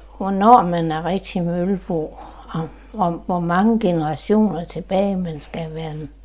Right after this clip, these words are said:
Ens forældre og bedsteforældre skulle have møllebo, og for ellers er man ikke rigtig møllebo. <clears throat> Mine forældre kom jo dels, dels fra Vorbøre og Stenbjerg.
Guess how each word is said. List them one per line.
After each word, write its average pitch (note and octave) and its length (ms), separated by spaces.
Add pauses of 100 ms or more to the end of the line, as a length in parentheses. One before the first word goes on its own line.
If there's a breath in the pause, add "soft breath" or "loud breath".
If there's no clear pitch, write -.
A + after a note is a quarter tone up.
(560 loud breath)
Ens G3+ 360
forældre G3+ 520
og F3+ 100
bedsteforældre F3+ 800
skulle - 260
have E3+ 140
møllebo, G3+ 420
og E3 140
for B3+ 80
ellers F#3 280
er E3+ 80
man F3 180
ikke F#3 260
rigtig F#3 260
møllebo. F#3 640 (1500 loud breath)
<clears throat> G3 340
Mine A3 300
forældre F3+ 500
kom F#3+ 340
jo D#3+ 160 (120)
dels, F#3 420
dels F#3+ 360
fra F3 380
Vorbøre F3+ 840
og D#3 220
Stenbjerg. F3+ 760